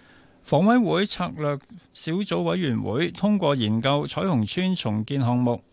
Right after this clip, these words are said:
預計重建之後，單位由而家七千四百個增加至到大約九千二百個。房屋局局長何永賢話，當局出年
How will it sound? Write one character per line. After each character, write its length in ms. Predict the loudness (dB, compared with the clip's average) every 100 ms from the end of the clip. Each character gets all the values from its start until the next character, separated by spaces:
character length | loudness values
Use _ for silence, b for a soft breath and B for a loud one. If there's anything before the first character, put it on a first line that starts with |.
| _
預 200 | -4 -4
計 280 | 0 0 0
重 220 | -2 -4
建 160 | -2 -4
之 180 | -2 0
後， 340 | 2 0 -4 B B
單 200 | 0 2
位 140 | 2
由 140 | 2 0
而 180 | 0
家 260 | -4 -2 -2
七 160 | -2 -2 -4
千 280 | -2 0 0
四 220 | 0 0
百 180 | 0 0
個 300 | 2 0 0
增 280 | -4 -2 0
加 180 | 0
至 160 | -2 -2
到 140 | -4
大 180 | -2 0
約 160 | 0 0
九 200 | 0 -2
千 220 | -2 0 2
二 180 | 2 2
百 180 | 0 0
個。 360 | 2 2 0 -6 B B B B B 0
房 160 | 2
屋 100 | 2
局 180 | 0 -2
局 120 | -2 -6
長 300 | -4 -2 0
何 120 | 2
永 220 | 2 2 0
賢 220 | 0 0
話， 320 | 0 -2 -4 -12 _ -8
當 180 | -4 -2
局 140 | -4 -6
出 160 | -6 -4
年 360 | -2 -2 -2